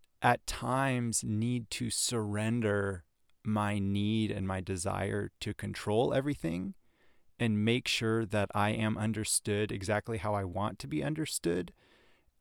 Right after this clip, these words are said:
and let God take the reins, so to speak. Um, "Jesus, take the wheel," to quote our, our good, uh, Carrie Underwood, right? And just see where it goes.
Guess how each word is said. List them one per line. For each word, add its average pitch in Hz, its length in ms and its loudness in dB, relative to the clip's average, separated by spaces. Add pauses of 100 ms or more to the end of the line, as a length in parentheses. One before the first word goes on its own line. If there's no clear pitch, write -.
(120)
and 117 580 0 (160)
let 117 540 0
God 110 560 4 (300)
take 131 240 2
the 110 100 -4
reins, 101 600 2 (100)
so - 240 0
to 101 80 0
speak. - 480 -2 (600)
Um, 98 440 -2
"Jesus, 113 300 -2
take - 260 2
the 120 100 2
wheel," 110 640 6
to 107 160 -2
quote 110 420 2 (220)
our, 101 240 -2 (100)
our 98 160 -2
good, 95 380 -4 (140)
uh, 98 320 -2
Carrie 104 280 -2
Underwood, 101 460 0
right? 104 260 -2 (880)
And 113 140 4
just 117 180 2
see 143 260 2
where 127 180 4
it 110 100 -2
goes. 123 680 -2